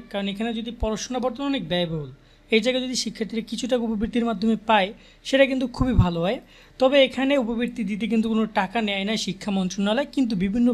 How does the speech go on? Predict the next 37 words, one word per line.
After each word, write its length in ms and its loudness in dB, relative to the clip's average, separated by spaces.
প্রতারক 480 4
এদিক 360 0
ওদিক 300 -6
ফাঁসিয়ে 480 2
ফুসিয়ে 540 2
শিক্ষার্থীদের 720 0
কাছ 220 0
থেকে 360 -2
এই 340 8
প্রতারণাটা 640 4
করে। 280 2
তারা 360 4
দুই 180 0
হাজার, 260 2
চার 180 0
হাজার, 200 -2
পাঁচ 180 -4
হাজার, 240 -8
দশ 160 -4
হাজার 200 -6
টাকা 200 -10
পর্যন্ত 380 -6
নিয়ে 260 0
থাকে। 280 0
আমরা 260 6
এই 60 6
বিষয় 240 4
নিয়ে 180 8
দেখছিলাম, 640 2
আহ, 320 0
ডেইলি 220 0
ক্যাম্প, 260 -4
আহ, 160 -6
দৈনিক 280 0
শিক্ষা 260 -2
একটা 140 0
নিউজ, 400 0